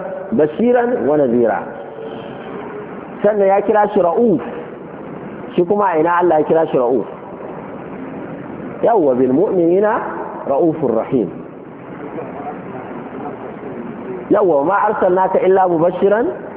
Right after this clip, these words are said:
wa nadhira." Yawwa, ita ce wancan. Yawwa, barakallahu fi.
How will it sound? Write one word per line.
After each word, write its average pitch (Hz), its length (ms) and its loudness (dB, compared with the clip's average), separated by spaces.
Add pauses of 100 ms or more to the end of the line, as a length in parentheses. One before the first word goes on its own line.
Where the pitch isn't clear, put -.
wa 147 160 4
nadhira." 123 400 4
Yawwa, 135 240 4
ita 151 240 2
ce 147 80 2
wancan. 123 320 0 (640)
Yawwa, 110 240 2
barakallahu 117 560 0
fi. 98 60 -2